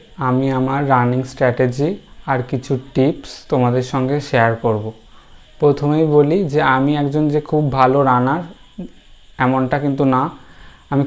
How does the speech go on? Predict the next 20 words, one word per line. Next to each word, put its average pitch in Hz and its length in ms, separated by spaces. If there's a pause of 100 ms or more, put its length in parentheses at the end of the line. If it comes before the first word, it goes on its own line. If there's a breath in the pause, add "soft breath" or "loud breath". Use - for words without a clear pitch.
কুড়ি 156 200
একুশ 151 400
মিনিটের 147 340
মধ্যে 147 260
কিন্তু 156 160
রান 143 220
কমপ্লিট 131 360
করতে 135 240
পারি 123 240
না। 151 220 (140)
আমি 139 200
মোটামুটি 143 460
চব্বিশ 135 440
মিনিটের 147 260
মধ্যে 143 300
কিন্তু 151 220
রান 135 220
কমপ্লিট 127 400
করতে 131 240
পারি। 131 280